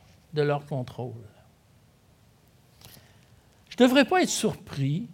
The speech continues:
si les promesses ne sont pas tenues. C'est indépendant d'eux-mêmes. La seule chose qui me surprend, c'est qu'ils en fassent encore des promesses. J'ai rien contre ces gens-là. J'ai absolument rien contre ces gens-là.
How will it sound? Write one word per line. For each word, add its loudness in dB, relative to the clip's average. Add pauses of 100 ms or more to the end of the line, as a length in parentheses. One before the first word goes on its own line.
(600)
si 0
les 6
promesses 0
ne -2
sont -2
pas -2
tenues. -6 (1500)
C'est -4
indépendant -2
d'eux-mêmes. -6 (680)
La 2
seule 4
chose 0
qui -2
me 2
surprend, -2
c'est -4
qu'ils -2
en -2
fassent -4
encore -8
des -12
promesses. -18 (2000)
J'ai 8
rien 6
contre 0
ces 2
gens-là. 2
J'ai -4
absolument 0
rien 0
contre -6
ces -8
gens-là. -12